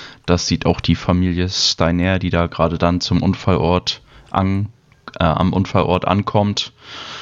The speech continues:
Und ja, dann springen wir wieder in die Gegenwart. Das liegt also in der Vergangenheit, dieses Event. Und in der Gegenwart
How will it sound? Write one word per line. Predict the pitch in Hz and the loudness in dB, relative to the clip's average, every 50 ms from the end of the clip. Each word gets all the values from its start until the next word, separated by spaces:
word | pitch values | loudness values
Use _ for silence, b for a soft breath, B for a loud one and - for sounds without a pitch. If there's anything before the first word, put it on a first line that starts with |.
| B B B | B B B
Und | - - - 98 101 101 101 98 98 95 95 95 95 92 - - B B B B B B B B B B B - | -10 -4 -2 0 2 2 2 2 0 0 0 -2 -2 -4 -4 -6 B B B B B B B B B B B -6
ja, | - 120 131 117 95 85 87 90 b b b b b b b _ _ | -2 0 0 0 0 -2 -6 -10 b b b b b b b _ _
dann | - 92 92 92 92 92 92 95 92 92 | 0 0 2 2 2 2 2 2 0 0
springen | 92 - - - - 101 101 98 | -2 -4 -4 -2 0 0 0 0
wir | 98 98 92 | 0 0 0
wieder | 101 95 101 92 - | 0 0 2 2 2
in | 95 | 0
die | 98 92 | -2 0
Gegenwart. | - 127 120 120 135 127 127 135 135 123 | 0 0 0 0 0 0 0 0 0 0
Das | - 92 - - - | -2 -4 -4 -4 -4
liegt | 101 98 - - 62 | -2 -2 -2 0 0
also | 85 90 90 92 82 85 85 - | 0 2 2 2 2 2 0 0
in | - 85 | 0 0
der | 92 90 | -2 -2
Vergangenheit, | - - 90 - 101 104 113 110 110 - | -2 -2 -4 -2 0 0 0 0 0 -2
dieses | 110 104 104 98 - | -4 -4 -4 -6 -4
Event. | - 95 95 101 101 101 95 - | -4 -4 -2 -2 -2 -4 -4 -6
Und | - - - 95 95 - - | -6 -4 -4 -4 -4 -4 -4
in | - 87 | -4 -4
der | 92 90 87 | -2 -2 -2
Gegenwart | 85 - 101 107 101 107 101 95 92 92 92 95 - - | -2 -2 -2 -2 0 -2 -2 -2 0 0 0 -2 -4 -6